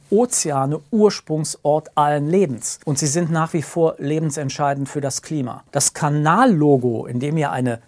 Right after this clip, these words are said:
Nautilus seht, hat auch damit zu tun und mit Evolution, Leben, Wissenschaft und Philosophie, aber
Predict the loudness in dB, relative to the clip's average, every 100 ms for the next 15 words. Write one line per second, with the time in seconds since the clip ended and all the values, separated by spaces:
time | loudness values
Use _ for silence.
0 | -4 2 6 6 4 0 0 -2 -4 -8
1 | -10 -12 _ -20 -20 _ -6 -6 -2 -4
2 | -4 -4 0 2 0 0 -4 -6 -12 -12
3 | -16 _ _ -4 0 0 -2 -6 -2 -2
4 | -2 -2 -2 -2 -4 -4 -6 -6 -6 -8
5 | -10 -10 -10 -8 -6 -6 -6 -10 -10 -6
6 | -6